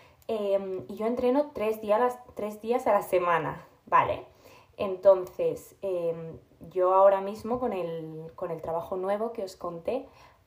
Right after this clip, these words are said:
eh, paso todo el día fuera prácticamente. Llego casi, casi <laughs> para la hora de cenar. Pues entonces yo me estoy cogiendo dos días entre semana,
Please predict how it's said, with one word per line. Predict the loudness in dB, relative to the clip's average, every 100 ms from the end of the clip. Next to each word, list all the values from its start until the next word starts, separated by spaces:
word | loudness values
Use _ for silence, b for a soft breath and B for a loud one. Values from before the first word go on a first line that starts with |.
| _
eh, | -8 -6 -6 -6
paso | -6 -4 -6
todo | -4 0 0
el | -2
día | -4 -6
fuera | -6 -2 -2 -2
prácticamente. | -10 -12 -10 -12 -10 -10 -12 -16 -20 -20 _ -10
Llego | -6 -6 -6
casi, | -10 -12 -16 -14 -14 -16 _ _ _ _
casi | -16 -10
<laughs> | -8
para | -6 -4
la | 0 2
hora | 2
de | 2 -4
cenar. | -6 -6 -8 B B B B -6
Pues | -4 -4
entonces | -2 -2 -2 -4
yo | -6
me | -6
estoy | -8 0
cogiendo | 0 0 -4 -4 -4 -2 2
dos | 2 2
días | -4 -4 -4 -8
entre | -10 -10 -6
semana, | -4 2 2 2 -4